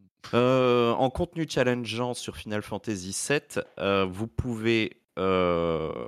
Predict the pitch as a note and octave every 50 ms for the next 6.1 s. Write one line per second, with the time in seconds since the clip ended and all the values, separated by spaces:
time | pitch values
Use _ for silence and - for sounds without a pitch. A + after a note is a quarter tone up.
0 | G1+ G1+ E2+ G2+ F#2 F2+ F#2+ G2+ A2 G2 G#2+ G#2+ G#2+ A2+ A2+ A2 F#2+ G2 A2 A2
1 | - - - G#2+ F#2+ F#2 - - B2 - G2+ G2+ G2+ G2 F#2+ F#2+ F#2 F#2 F2 E2+
2 | - - - F2 F2+ F2+ F2 F2+ G2 A2 A#2+ - - - G#2+ F#2 F#2 F#2+ F#2+ F#2+
3 | A2 B2 C3 C3 A#2 G2 F2+ F2+ F2+ F2+ F2 E2+ E2+ E2+ E2 E2+ E2 F2+ F2+ -
4 | - G2+ F2+ F2+ F2+ F#2 F#2 F#2+ G2+ G#2+ A2 A2+ A2+ G#2 G2 F#2 F#2+ F#2+ F#2 F#2
5 | F2 F#2+ G2+ F#2 F2 F2+ E2+ E2+ E2+ E2 D#2+ D#2 E2 F2+ E2+ E2+ F2 G2 A2 C#3
6 | F#3